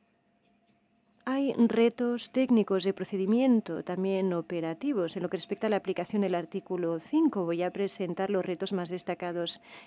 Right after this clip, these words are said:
En primer lugar, las zonas, ah, fronterizas con, eh, Tailandia. No podemos acceder a ciertas zonas, ah, para, eh,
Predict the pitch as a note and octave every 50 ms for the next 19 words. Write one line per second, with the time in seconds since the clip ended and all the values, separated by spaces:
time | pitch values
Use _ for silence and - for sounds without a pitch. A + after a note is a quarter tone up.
0 | - - G#3 G#3+ G#3 - G#3+ A3 A3 B3 C4+ C#4+ C#4 B3 A3+ A3 G#3 G3+ A3 A3
1 | A3 A#3 A#3+ A#3+ - _ _ _ _ - - - - - - - _ _ _ _
2 | _ _ - G#3 G3 G3+ G3+ G3 G3+ - - - - - - - - A#3 A3 G#3+
3 | G#3+ A3 A3 A3 A3 - - G3+ F3+ F3+ - - G3+ G3 F#3+ G3 F#3+ G3+ G3+ G3+
4 | A#3+ B3+ C4 - - F3 E3+ E3+ - - - - F#3 F3 F3 F3 E3+ E3+ E3+ E3+
5 | F3 - - - G#2 - - - - F#3 F3 E3+ - G3 F#3 F#3+ G3+ A3 C4 C#4+
6 | B3+ A#3 G3+ F#3+ F#3+ F#3+ G3 G3+ G3 - G3+ F#3+ G3 G3 F#3+ G3+ G#3 G#3+ G#3+ G#3
7 | - - _ - - - - - - - - _ _ - - G3+ - - A3 G3
8 | A3 G#3+ A3 G#3 - - G#3+ G3+ F3+ - G3 F#3 F3+ - - - B3+ B3 A#3+ A3
9 | G#3+ G#3 A3+ C4 D4 - - A3 F#3 F3 E3 - - F#3 F#3 F#3 F3+ F3 E3+ F3
10 | F#3 _ _ _ _ _ _ _ _ _ _ _ _ _ - - - A#3+ G#3+ G3
11 | F#3 F3+ F3 F3+